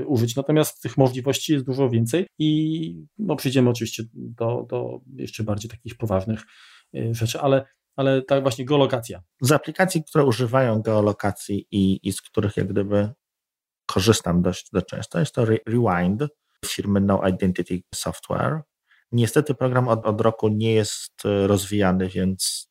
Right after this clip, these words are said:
Speaker 2: nie ma wsparcia między innymi dla iPhone'a dziesięć.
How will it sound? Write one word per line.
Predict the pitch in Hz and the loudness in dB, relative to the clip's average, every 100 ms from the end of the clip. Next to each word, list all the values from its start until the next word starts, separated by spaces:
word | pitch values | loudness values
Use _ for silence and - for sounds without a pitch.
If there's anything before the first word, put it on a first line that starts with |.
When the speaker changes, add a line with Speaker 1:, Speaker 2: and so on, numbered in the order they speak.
| - | -4
Speaker 2:
nie | 98 95 | 0 2
ma | 90 | 2
wsparcia | 87 - - 87 - - 87 82 | 0 -6 -6 -6 -6 -4 -2 0
między | 87 87 87 | 2 0 2
innymi | 90 90 87 85 | 0 2 0 -2
dla | 85 80 | -4 -8
iPhone'a | 82 - 82 82 | -10 -10 -8 -8
dziesięć. | - - - 135 180 - | -10 -16 -8 -8 -8 -16